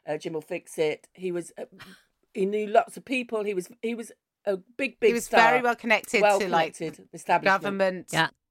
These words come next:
Speaker 2: the establishment. Sorry, that's the word I was looking for.
Speaker 1: And, um, anyway, he turned out to be a massive paedophile. Um, just got away with it for, for years and years and years.
Speaker 3: Yeah.
Speaker 1: I watched the first episode. Steve Coogan is, uh,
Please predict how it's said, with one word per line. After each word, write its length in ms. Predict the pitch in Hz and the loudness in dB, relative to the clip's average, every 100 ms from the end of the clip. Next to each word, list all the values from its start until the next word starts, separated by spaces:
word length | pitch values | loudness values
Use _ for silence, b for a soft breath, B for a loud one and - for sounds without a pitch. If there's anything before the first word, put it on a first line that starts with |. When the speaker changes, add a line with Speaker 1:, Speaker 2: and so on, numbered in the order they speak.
| _ | _
Speaker 2:
the 120 | 180 | -16
establishment. 600 | 196 - 151 147 - 110 | -4 0 0 -2 -14 -18
Sorry, 180 | - 113 | -14 -12
that's 200 | 120 - | -12 -16
the 80 | 113 | -16
word 160 | 110 | -14
I 20 | 113 | 0
was 60 | |
looking 560 | 196 208 202 196 196 - | 2 4 2 -2 -4 -2
for. 60 | 202 | 0
Speaker 1:
And, 320 | 196 190 190 | 2 2 0
um, 40 | 196 | -2
anyway, 240 | 208 165 | -2 -2
he 60 | 165 | -4
turned 200 | 233 196 | -6 -4
out 120 | 185 | -6
to 60 | - | -6
be 80 | |
a 40 | 175 | -8
massive 460 | 180 180 - 165 | -8 -10 -12 -20
paedophile. 580 | - 175 156 147 127 139 - - | -16 -14 -12 -8 -8 -8 -12 -4
Um, 580 | 165 160 151 156 156 - _ _ 190 | -2 0 -2 -8 -18 -20 _ _ -10
just 220 | 208 - _ _ | -10 -10 _ _
got 100 | 214 | -4
away 240 | 185 190 165 | 0 0 0
with 180 | 147 | -4
it 160 | 135 - | -10 -12
for, 460 | - 143 123 85 80 _ _ | -8 -8 -6 -10 -14 _ _
for 80 | 139 | -18
years 380 | 147 175 165 156 | -6 -4 -4 -8
and 100 | 147 | -10
years 220 | 151 147 | -10 -10
and 100 | 147 | -10
years. 280 | 139 127 - | -8 -8 -6
Speaker 3:
Yeah. 100 | 127 _ | -8 _
Speaker 1:
I 220 | - 285 320 | 4 6 6
watched 240 | 359 - | 2 -2
the 80 | 339 | 0
first 260 | 330 294 | 2 2
episode. 460 | 302 277 247 247 226 | 0 -4 0 0 0
Steve 340 | - 302 294 | -2 -4 -4
Coogan 460 | - 294 262 226 208 | -4 -4 0 0 0
is, 260 | 214 208 - | -2 -2 -2
uh, 300 | 190 180 | 0 0